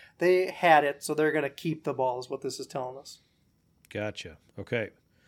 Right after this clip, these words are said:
Speaker 2: Article three.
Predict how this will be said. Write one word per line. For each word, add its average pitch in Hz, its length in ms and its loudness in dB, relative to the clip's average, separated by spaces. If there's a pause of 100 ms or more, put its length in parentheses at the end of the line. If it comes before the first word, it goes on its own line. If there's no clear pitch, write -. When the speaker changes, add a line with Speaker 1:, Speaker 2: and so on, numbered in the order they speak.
(1040)
Speaker 2:
Article 151 340 2
three. 110 720 -2